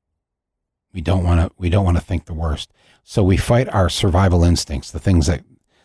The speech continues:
the very thing that kept us alive in our early years as a human species, that knew when to get the hell out of there. <laughs> 'Cause the saber-toothed tiger was about to eat you.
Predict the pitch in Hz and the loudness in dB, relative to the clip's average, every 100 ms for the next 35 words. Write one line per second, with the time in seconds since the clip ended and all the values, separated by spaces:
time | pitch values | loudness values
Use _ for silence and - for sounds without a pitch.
0 | _ 98 90 123 113 - 117 95 - - | _ -4 0 2 0 0 2 2 2 -2
1 | - 92 - 80 80 82 76 73 71 76 | -4 -6 -2 2 4 4 2 2 2 2
2 | 85 85 82 85 82 80 73 71 85 80 | 4 4 4 2 0 -2 -2 2 2 2
3 | - 82 - 87 82 - _ _ _ _ | -2 -4 -2 -2 -2 -6 _ _ _ _
4 | _ _ _ _ _ - 82 87 82 87 | _ _ _ _ _ -8 -2 2 2 2
5 | 80 82 76 85 80 82 87 87 85 - | 0 0 0 2 2 2 4 2 2 -2
6 | - _ _ _ _ _ _ _ _ _ | -10 _ _ _ _ _ _ _ _ _
7 | _ _ _ _ _ - 92 92 87 80 | _ _ _ _ _ -10 -2 0 2 0
8 | 85 - 82 85 - - _ _ _ _ | 0 0 2 2 0 -4 _ _ _ _
9 | _ _ _ _ _ 90 82 78 78 - | _ _ _ _ _ -8 -4 -2 -2 -4
10 | 78 87 78 95 - | -4 -4 0 0 0